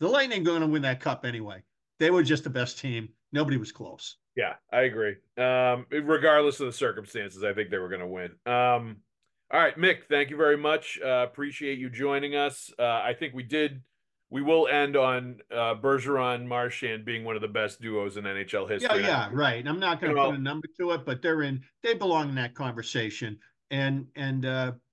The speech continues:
Speaker 1: they had the big moments, and their longevity was there. Um, it was just, uh, what a partnership. Who knew that it would last as long as it did?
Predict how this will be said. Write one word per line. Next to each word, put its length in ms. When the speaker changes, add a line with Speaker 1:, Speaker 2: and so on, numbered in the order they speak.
Speaker 1:
they 220
had 140
the 60
big 240
moments, 640
and 200
their 80
longevity 640
was 200
there. 380
Um, 500
it 120
was 140
just, 300
uh, 160
what 140
a 40
partnership. 760
Who 120
knew 180
that 80
it 60
would 160
last 320
as 100
long 240
as 140
it 160
did? 180